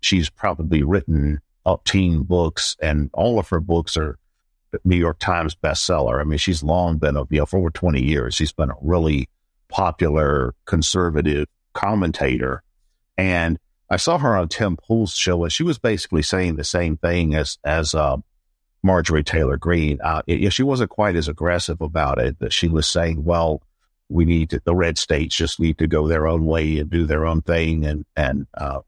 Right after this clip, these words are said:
forget about the blue states." And she was actually debating it with Tim Pool because Tim Pool was saying, "Well, we will, wouldn't that lead to a civil war?" And, and, and she was saying, "Well, not really. We just need to sort ourselves out culturally." By the way, that's actually happening in the form of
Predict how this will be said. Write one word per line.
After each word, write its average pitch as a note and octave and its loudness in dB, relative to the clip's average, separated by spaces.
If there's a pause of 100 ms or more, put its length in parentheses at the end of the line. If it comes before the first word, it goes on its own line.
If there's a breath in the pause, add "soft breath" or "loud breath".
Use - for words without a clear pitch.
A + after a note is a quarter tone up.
(220)
forget E2+ 2
about E2 0
the E2+ -6
blue F2 2
states." D#2 0
And D#2+ -4 (280)
she - 2
was G#2+ 2
actually B2+ 2
debating F#2+ 2
it D#2+ -2
with - -16
Tim F2+ -2
Pool F2+ 0
because F2 -2
Tim G#2+ 0
Pool G2+ 2
was F2 0
saying, F2+ 0
"Well, F2 0 (440)
we F2+ 0
will, F#2+ 4
wouldn't G2 0
that F2 0
lead F#2 2
to F#2 -2
a F2 4
civil E2+ 0
war?" F2+ 2
And, E2+ -2
and, E2+ 0
and D#2+ 0
she - -2
was F2+ -2
saying, F2+ 0
"Well, E2+ 0
not F#2+ -2
really. E2+ 2
We F2 0
just D#2+ -4
need E2+ 0
to D2+ -6 (200)
sort E2+ 0
ourselves E2 0
out D#2+ -2
culturally." D2+ -2 (320)
By D#3 2
the B2+ 2
way, A2 4
that's F#2+ 2
actually G#2 -2
happening D2+ 0
in D#2+ 2
the D2+ 0
form E2+ 0
of D2 -2